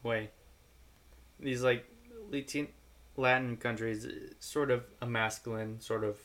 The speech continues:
kind of, you gotta be the macho man, you know, in it. So I guess attracted to little boys. I am not sure how well that goes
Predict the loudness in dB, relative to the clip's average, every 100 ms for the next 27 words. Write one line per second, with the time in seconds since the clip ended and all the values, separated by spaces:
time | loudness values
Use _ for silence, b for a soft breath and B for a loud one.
0 | -14 -8 -6 -6 -10 -20 -20 -20 -20 -20
1 | -20 -20 -20 -20 -20 -20 -20 -20 -4 0
2 | 2 2 0 0 -2 -4 -4 -2 0 0
3 | -2 -4 -10 -12 -10 -10 -12 -18 -20 -20
4 | -20 -20 -20 -20 -20 b b b -6 -2
5 | -2 -4 -6 -2 0 2 0 -2 -4 2
6 | 2 2 -2 -2 0 2 0 2 0 2
7 | 0 -2 -12 -12 -6 -4 -4 -4 -4 -6
8 | -6 -2 -2 -2 -4 -4 -2 -2 0 -2
9 | -2 -2 -2 -2 -8